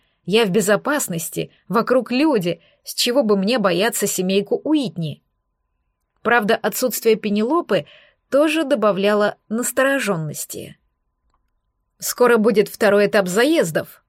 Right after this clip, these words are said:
сообщила Ба. «Все просмотрели программу? Есть предположение, на кого стоит поставить деньги?» Взгляды присутствующих обратились к старшей леди Фелтон,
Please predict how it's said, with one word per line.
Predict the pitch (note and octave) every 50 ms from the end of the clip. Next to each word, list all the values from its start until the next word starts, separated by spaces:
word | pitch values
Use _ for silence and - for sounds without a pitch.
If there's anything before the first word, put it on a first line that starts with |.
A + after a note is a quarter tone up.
| - -
сообщила | - A#3 G#3 F3 D#3+ - - G3 F#3 F3+ G3
Ба. | G3+ G3+ A3+ A3+ F3 B2 - E3 - _ _ _ _ _ _ _ _ _ _ _ _ _
«Все | - - - - G#3+ G#3
просмотрели | G3+ - D4+ D#4 - F#4+ F#4+ F4 E4+ B3 G3+ G3 F#3+ F3
программу? | - G#3 G#3+ G#3 G3+ G3+ F#3+ E3+ D#3+ D#3 D3 C#3+ - - _ _ _ _ _ _
Есть | - F3+ G3 A3+ D#4 E4 -
предположение, | - G4+ G4 - - - F4 F4+ F4 D4+ C#4+ A3 F#3+ F#3+
на | F#3+ F#3+
кого | E3+ - G3+ G3 G3+
стоит | G3 - - G#3 G3 -
поставить | - G3+ G#3 - - G3 F#3+ F#3+ G#3+ A3+
деньги?» | A3 B3 G#3 E3 D#3+ D3 D3 - - E3+ - _ _ _ _ _ _ _ _ _ _ _ _ _ _ _ _ _ _ _ _
Взгляды | - F#3+ G3 G3 G3 B3+ C4 C4 A#3+ B3
присутствующих | A#3+ A#3+ A#3 A#3+ A#3 - E4 E4 - - - G3+ G3 - G3 - -
обратились | F#3+ - G#3 G#3 G#3 - D4 C#4 B3 - -
к | -
старшей | - - - A3+ A3 G#3 - - A3 G#3+
леди | A3 A3 G3 A#3
Фелтон, | A#3+ B3 - D4+ C4 G3+ - - - C3 - - -